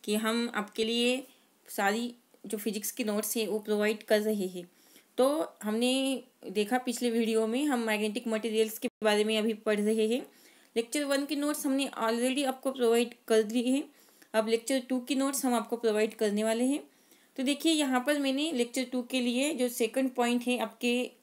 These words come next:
मैग्नेटिक मटेरियल्स में, इस चैप्टर में, तो इसकी नोट्स हमने यहाँ पर आपके लिए प्रोवाइड की हैं।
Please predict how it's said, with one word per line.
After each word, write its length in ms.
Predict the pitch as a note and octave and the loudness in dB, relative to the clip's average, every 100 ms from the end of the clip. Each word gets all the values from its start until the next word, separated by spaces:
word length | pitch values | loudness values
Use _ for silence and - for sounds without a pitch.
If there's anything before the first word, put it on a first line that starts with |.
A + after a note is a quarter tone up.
| _ - | _ -6
मैग्नेटिक 420 | G3+ G#3 A3 A#3 | -4 -2 -4 -2
मटेरियल्स 600 | G#3+ G#3 A3+ A3 G#3 G#3 | -2 -2 0 2 2 0
में, 140 | G#3+ C#4+ - | -4 -4 -6
इस 220 | G#3 G3+ | -10 -6
चैप्टर 360 | - G3 - G#3 | -2 -2 0 -2
में, 160 | A3 E4+ - _ _ _ | -2 -6 -12 _ _ _
तो 60 | A#3+ | 0
इसकी 280 | A#3+ A#3+ C#4 | 0 -2 0
नोट्स 300 | C4 C4+ C4 | 2 2 0
हमने 160 | A#3 | 2
यहाँ 200 | A#3 A#3+ | 4 2
पर 100 | A3+ | 2
आपके 240 | A3 A3 A3+ | 0 0 -2
लिए 140 | A3 | 0
प्रोवाइड 400 | G#3+ G#3 G3+ G3+ - | 0 0 0 -2 -4
की 120 | G#3 | -4
हैं। 120 | G#3+ | -2